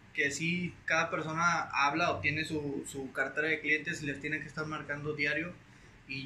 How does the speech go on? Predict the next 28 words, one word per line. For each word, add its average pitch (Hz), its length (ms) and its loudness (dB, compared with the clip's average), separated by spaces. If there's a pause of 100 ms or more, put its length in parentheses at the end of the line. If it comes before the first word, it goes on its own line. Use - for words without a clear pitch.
nosotros 147 440 -2
no, 156 300 -2
nosotros 160 460 -2
ya 165 260 6
automáticamente 151 640 0 (100)
el 160 80 -4
siste-, 180 260 -2
el 160 120 0
sistema 175 600 0
te, 143 280 0 (120)
te 147 80 0
mandaba 139 540 0
la 160 160 4
llamada. 139 420 0 (400)
Si - 160 0
contestaba 160 520 4
el 196 80 -2
cliente, 208 320 6
te 160 340 2
entraba 143 380 4
la 156 100 2
llamada. 139 320 0
Si - 120 -10
no 143 120 -6
contestaba, 160 640 0
marcaba 143 400 0
el 143 80 -6
siguiente. 143 580 0